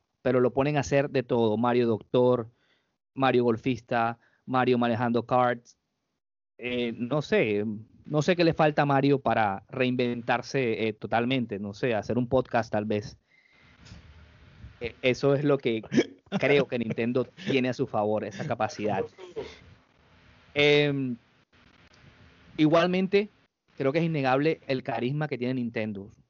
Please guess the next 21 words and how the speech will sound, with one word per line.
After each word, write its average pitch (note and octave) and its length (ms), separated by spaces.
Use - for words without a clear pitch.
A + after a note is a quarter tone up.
Y A#2 120
ese C3 180
carisma C#3 340
lo C3+ 120
transmite A#2+ 480
a, A2 380
a, F#2+ 440
a A#2+ 100
sus B2 120
fanáticos. D3 800
Tenemos A2+ 320
a A#2 220
Daenerys A2+ 320
Lore B2+ 220
acá. B2+ 280
Y D#3+ 160
a D3 80
veces C#3 400
ese B2+ 280
carisma, E3 480
em, G2+ 640